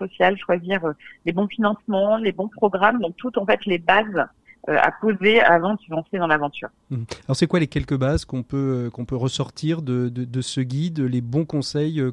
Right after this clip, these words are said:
Speaker 2: que vous avez pu percevoir, euh, peut-être en le, en le feuilletant ?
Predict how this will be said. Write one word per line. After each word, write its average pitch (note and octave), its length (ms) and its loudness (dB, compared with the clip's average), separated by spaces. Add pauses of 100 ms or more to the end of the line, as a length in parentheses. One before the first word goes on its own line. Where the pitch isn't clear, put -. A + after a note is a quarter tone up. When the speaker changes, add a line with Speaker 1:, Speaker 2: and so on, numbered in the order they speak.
Speaker 2:
que C3 180 0 (380)
vous B2 120 -4
avez B2 120 0 (180)
pu D#3 140 -2
percevoir, C3+ 720 -2
euh, A#2+ 180 -2
peut-être C3 400 -4
en C3 60 0
le, B2+ 100 0
en B2+ 60 0
le A#2+ 80 0
feuilletant ? B2 400 -4